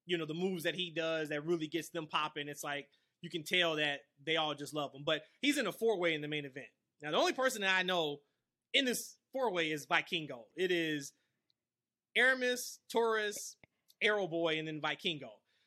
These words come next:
So I have a run sheet, right, that just tells me the match order. And, hey, if we got a promo that we may do, if we don't have a promo, we may do, whatever the case may be. But this run sheet does not have winners and losers on it, right? So I, you gotta be on your game,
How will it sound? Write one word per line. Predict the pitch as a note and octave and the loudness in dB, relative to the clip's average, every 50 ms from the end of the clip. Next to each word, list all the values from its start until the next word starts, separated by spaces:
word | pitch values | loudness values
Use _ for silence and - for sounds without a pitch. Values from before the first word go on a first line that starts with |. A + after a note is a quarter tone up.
| _ _ | _ _
So | - - F#3 | -2 4 4
I | G3+ | 6
have | A#3+ D#4 F#4+ F#4 | 8 8 6 6
a | C#4+ | 4
run | G#3 A#3+ A3+ - | 2 2 2 0
sheet, | - - C3+ A#2+ - _ _ _ _ _ _ _ _ _ _ _ _ _ - | -2 -6 -8 -10 -18 _ _ _ _ _ _ _ _ _ _ _ _ _ 2
right, | E3+ F3 F3 F3 F3+ E3 | 4 6 6 6 4 4
that | D#3 E3 E3 D#3+ D#3+ D#3 - _ _ D#3 | 4 4 6 6 4 2 0 _ _ -8
just | E3 F3 - | -8 -4 2
tells | - G#3+ G#3+ F#3+ F3+ | 4 4 4 4 2
me | F#3+ | 0
the | E3+ E3+ | 0 4
match | E3 F3 F3+ D#3 - | 6 6 6 4 4
order. | D#3+ C3 A2+ - - _ _ _ _ _ _ _ _ _ _ - | -4 -8 -8 -14 -20 _ _ _ _ _ _ _ _ _ _ -2
And, | - F3 E3 D#3+ D#3 | 0 0 2 2 2
hey, | D#3+ D#3+ D#3 | 0 0 0
if | C#3+ C3 | -2 -4
we | D3+ D3+ | -2 2
got | F3+ G3 G3 | 2 4 2
a | F#3 | 2
promo | F3+ - G3+ F#3+ F#3 F3+ F3+ F3 E3 | 0 -2 -2 0 0 0 0 2 2
that | E3+ E3 D#3+ D3+ - _ _ - | 2 2 0 -2 -6 _ _ -4
we | F3 F#3 | -2 -2
may | F#3 E3+ F3+ F#3 F#3 F#3 | 0 2 4 2 2 2
do, | D#3+ D#3+ F3 F3 F3 | 2 2 4 4 4
if | E3+ D3+ | 2 2
we | D3+ D3 | 0 -2
don't | F3+ G3 | 0 0
have | F#3+ F3+ | 0 0
a | E3+ D#3+ | -2 -2
promo, | - F#3 E3 E3 D#3+ | -2 -2 0 0 0
we | D#3 D#3 D#3 | -2 -2 -2
may | D3+ D3+ D3+ | -2 -2 -2
do, | D3 D3 C#3+ C#3+ | -2 -4 -6 -4
whatever | C#3+ D3 C#3+ C#3+ C#3 | -4 -2 -2 -2 -4
the | C3+ B2+ | -6 -8
case | - C#3 B2+ - | -8 -10 -8 -8
may | C#3 C3+ | -12 -14
be. | C3 C3+ B2 A2+ - _ _ _ _ _ | -12 -14 -16 -16 -18 _ _ _ _ _
But | - F#3 F3+ - | 2 2 4 4
this | B3 C4 - - - - - D#3 | 2 -2 -2 -4 -6 -8 -6 0
run | F3 A#3+ C4 | 2 2 2
sheet | C#4+ - A3+ G3+ D#3+ | 2 0 -4 -4 -4
does | D#3+ E3+ D3 | -4 -4 0
not | E3 F#3+ G#3 G3+ | 4 4 4 4
have | F3+ G3+ F#3 F#3 F3 D#3+ D#3 | 4 2 2 2 2 0 0
winners | F3+ F3+ F3 D#3+ C#3+ | 2 2 2 0 0
and | D3 D3+ | 0 0
losers | E3 E3 C#3+ C3 B2 | 0 0 -2 -6 -10
on | B2 A2 | -14 -18
it, | G#2 - _ _ _ _ _ _ _ _ _ _ _ _ _ _ - E3+ | -20 -20 _ _ _ _ _ _ _ _ _ _ _ _ _ _ 4 4
right? | E3+ E3+ D#3+ | 4 4 4
So | - D3+ | 2 4
I, | D3+ | 4
you | F3+ G3 F3+ D#3+ F3 | 4 4 2 2 4
gotta | G#3+ F#3+ F3 | 6 6 6
be | F3 F3+ | 6 4
on | F3 D#3 | 4 4
your | D3+ D3+ | 2 2
game, | D#3+ D3+ C3 A2 | 2 0 0 -2